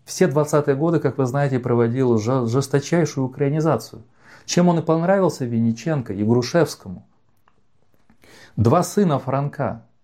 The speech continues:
а, сделали все, чтобы воссоединить Галичину с Советской Республикой.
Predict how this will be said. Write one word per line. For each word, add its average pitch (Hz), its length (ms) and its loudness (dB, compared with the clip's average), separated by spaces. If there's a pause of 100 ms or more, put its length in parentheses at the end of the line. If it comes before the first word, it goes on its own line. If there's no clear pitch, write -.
(420)
а, 104 440 0
сделали 135 440 2
все, 185 220 0
чтобы 117 260 -2
воссоединить 139 840 2 (680)
Галичину 135 720 0
с - 60 -6
Советской 123 540 -2
Республикой. 117 640 -6